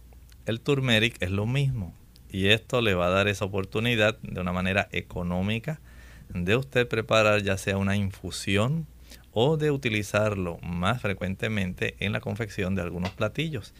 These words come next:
Y esto le va a dar ese beneficio, juntamente con el agua de berenjena, el consumo también del jugo del repollo.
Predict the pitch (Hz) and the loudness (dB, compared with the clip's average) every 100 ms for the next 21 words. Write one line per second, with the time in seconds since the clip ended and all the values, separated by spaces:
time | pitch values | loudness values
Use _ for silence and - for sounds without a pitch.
0 | - - - - - 98 131 139 156 135 | -20 -20 -20 -14 -2 2 2 2 2 4
1 | 131 135 131 120 107 101 90 - 107 95 | 6 6 4 2 0 0 -2 -4 -4 -4
2 | - 92 92 - - - 98 98 110 110 | -6 -8 -10 -14 -12 -4 -2 2 2 2
3 | 101 95 117 101 101 104 95 92 95 95 | 0 0 -2 -2 -2 0 0 2 2 2
4 | 95 87 87 87 87 101 98 107 139 - | 0 0 -2 -2 -2 2 2 2 -2 -10
5 | - - - - 110 101 104 104 107 101 | -20 -20 -20 -4 -2 0 0 0 0 0
6 | 104 107 101 95 98 104 120 110 101 117 | 0 0 0 2 2 2 2 0 2 2
7 | - 101 90 104 104 110 101 92 87 90 | 2 0 0 -2 0 2 2 -2 -4 -6
8 | 76 98 101 104 127 | -4 0 2 2 0